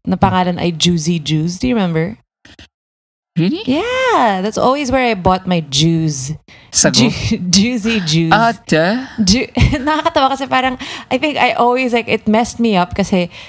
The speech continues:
Speaker 1: pangalan niya is Juicy Juice, pero yung
Speaker 2: Saan
Speaker 1: juice
Speaker 2: siya
Speaker 1: niya
Speaker 2: banda?
Speaker 1: is, sa pagpasok mo ng caf, right.
Speaker 2: Pasok ng caf,
Speaker 1: Wait,
Speaker 2: right.
Speaker 1: pagpasok mo ng caf from
Speaker 2: From Sec?
Speaker 1: Sec.
Speaker 2: Right.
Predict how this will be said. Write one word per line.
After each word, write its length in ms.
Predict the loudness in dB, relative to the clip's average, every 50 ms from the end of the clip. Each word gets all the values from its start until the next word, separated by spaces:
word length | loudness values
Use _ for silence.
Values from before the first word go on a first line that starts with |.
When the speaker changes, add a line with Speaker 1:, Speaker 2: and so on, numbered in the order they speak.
| -16 -6 -2
Speaker 1:
pangalan 320 | 0 2 2 2 2 2
niya 80 | 0 0
is 160 | -2 -2 -6 -8
Juicy 720 | -4 0 2 2 2 2 2 0 0 0 0 0 0 0 0
Juice, 720 | -2 0 0 2 2 2 2 0 -2 -4 -4 -6 -8 -10 -12 _ _ _ _ _ _ _ _ _ _ _ _ _ 0
pero 240 | 2 2 2 0
yung 320 | 0 0 -2 -2 -2 -4 -6 -12 _ _ _ _ -20 -18 -16 -16 -12 -6 -2 2
Speaker 2:
Saan 240 | 2 4 4 2
Speaker 1:
juice 80 | 2 2
Speaker 2:
siya 80 | 2 2
Speaker 1:
niya 80 | 2
Speaker 2:
banda? 200 | 2 2 0 -2 0 0 0
Speaker 1:
is, 160 | 0 -2 -2 -4
sa 240 | -2 0 0 0 0
pagpasok 480 | 0 0 0 2 2 0 0 -2 -4 -2
mo 80 | -2
ng 160 | -2 -2 -2 -2
caf, 480 | -2 -2 -2 -2 -4 -8 -12 -18 -20 _ _ -20 -20 -20 -20 -20 _ _ _ _ -2 0
right. 240 | 2 2 2 0 -4 -10 _ _ _ -18 -18 -18 _ _ _ _ _ _ _ _ _ _ _ _ _ _ -8
Speaker 2:
Pasok 320 | -6 -6 -6 -4 -4 -6 -4
ng 40 | -4
caf, 80 | -2 0
Speaker 1:
Wait, 160 | 0 2 2
Speaker 2:
right. 80 | 2 2
Speaker 1:
pagpasok 320 | 2 2 0 0 -2 -2
mo 60 | -2 -2
ng 160 | -2 -2 -4
caf 240 | 0 2 2 2 0 -2
from 640 | -8 -2 0 2 2 2 2 0 -4 -4 -6 -6 -10 -6 -2
Speaker 2:
From 240 | 0 0 2 2 2 0 0 -2 -2 -6 -8 -10 -14 _ _ _ -10
Sec? 320 | -4 -2 -2 -2 -2 -4 -8 -6
Speaker 1:
Sec. 240 | -4 -2 -2 -4 -6 _ _ -16 -16 -16 -18 _ _ _ _ _ _ _ _ _ _ _ _ _ _ _ -2
Speaker 2:
Right. 320 | 0 0 2 0 0 -2